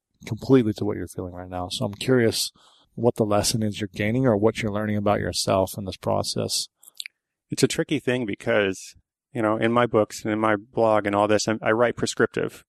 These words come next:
Speaker 1: Mm-hmm.
Speaker 2: I try to write prescriptively, and here are the steps.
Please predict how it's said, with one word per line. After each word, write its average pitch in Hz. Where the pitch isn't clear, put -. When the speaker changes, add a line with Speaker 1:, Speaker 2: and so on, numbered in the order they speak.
Speaker 1:
Mm-hmm. 101
Speaker 2:
I 104
try 117
to 113
write 110
prescriptively, 110
and 101
here 120
are 147
the 135
steps. -